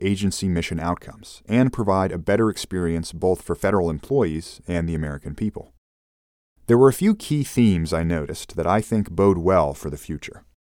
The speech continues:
First, digital transformation is more about people than technology. This is something that leaders from every agency featured in the series talked about.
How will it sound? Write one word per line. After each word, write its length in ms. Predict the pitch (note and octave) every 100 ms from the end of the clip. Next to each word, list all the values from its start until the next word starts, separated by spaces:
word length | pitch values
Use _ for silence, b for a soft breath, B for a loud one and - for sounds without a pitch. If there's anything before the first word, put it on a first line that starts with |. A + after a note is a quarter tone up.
| _ _ _ _ _
First, 400 | - D#3 C#3+ - - b b b b b
digital 400 | F#2 C#3 D#3+ E3+
transformation 880 | - C3 A#2 - F#2+ F2 - F2 E2+
is 200 | F#2 E2+
more 360 | F2 F2+ A2 A#2+
about 260 | G#2+ G#2 -
people 480 | - A2 - D2+ E2
than 200 | D#2 D2+
technology. 720 | E2 - F2 C#2 C#2+ C#2+ - _ _ _ _ -
This 180 | D#3
is 80 | E3+
something 320 | D#3+ C3+ A2+
that 160 | G2 -
leaders 360 | F#2+ F#2 F2+ -
from 340 | F2 D#2 D2+
every 300 | A2+ C#3 B2+
agency 400 | A2+ G#2+ F#2+ F#2+
featured 340 | - F#2+ F2 E2
in 100 | D#2
the 60 |
series 420 | - B2 G2+ D2+
talked 280 | - G2+ -
about. 260 | - -